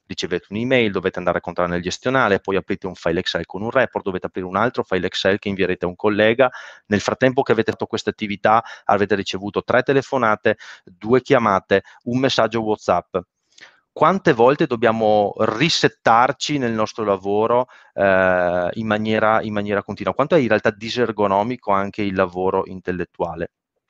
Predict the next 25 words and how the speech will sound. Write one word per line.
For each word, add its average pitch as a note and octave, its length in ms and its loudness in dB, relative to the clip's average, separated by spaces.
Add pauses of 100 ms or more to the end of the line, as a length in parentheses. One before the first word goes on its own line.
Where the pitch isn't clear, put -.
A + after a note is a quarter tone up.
(380)
Quanto A#2+ 240 0
inefficiente A2 760 -2
può E2 140 -4
essere E2+ 200 -6
il E2 60 -6
lavoro E2+ 240 -2
intellettuale? E2+ 640 -6 (560)
Ecco - 240 0
perché A2+ 340 2
la G#2+ 120 6
Lean, A#2 500 2 (340)
eh, F2+ 240 0
comincia G#2+ 340 -4
sempre G2+ 300 -4
di A2 140 -6
più A#2 340 -6 (220)
ad G#2 200 0
analizzare G2+ 680 2
gli F2 160 -8
sprechi, G#2+ 640 -2
le F2 80 -4
attività F2 420 -4
non G#2 200 -2
valore G#2 280 2
aggiunto, G2 880 -4